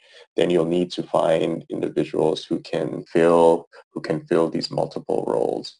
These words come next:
But the key, but what's key here is, is to have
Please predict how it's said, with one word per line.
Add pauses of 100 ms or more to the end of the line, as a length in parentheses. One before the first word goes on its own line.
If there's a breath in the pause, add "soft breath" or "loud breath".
But (160)
the
key, (180)
but
what's
key
here
is,
is
to
have